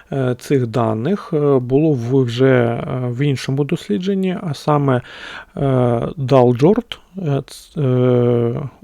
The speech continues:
Урмінський і Урета, це стаття дві тисячі сімнадцятого року, <clears throat> е, які провели детальний повторний аналіз даних, е, безпосередньо дослідження дві тисячі одинадцятого року.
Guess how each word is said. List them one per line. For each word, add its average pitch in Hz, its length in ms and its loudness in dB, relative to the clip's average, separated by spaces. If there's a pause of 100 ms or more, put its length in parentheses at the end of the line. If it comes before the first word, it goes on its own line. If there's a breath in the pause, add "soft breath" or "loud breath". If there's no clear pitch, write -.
(120)
Урмінський 156 680 0
і 135 160 0
Урета, 202 560 -2
це - 180 -6
стаття 151 420 -2
дві 127 120 -6
тисячі - 400 -6
сімнадцятого 131 760 -2
року, 233 400 0 (100)
<clears throat> - 920 -6
е, 131 300 2
які 123 260 -2
провели 160 500 2
детальний 143 680 2
повторний 135 540 4
аналіз 131 540 2
даних, 127 680 -2
е, 127 220 -6 (480)
безпосередньо 139 760 -2
дослідження 135 580 -4
дві 123 100 -6
тисячі 135 300 -6
одинадцятого 127 640 -4
року. - 360 -10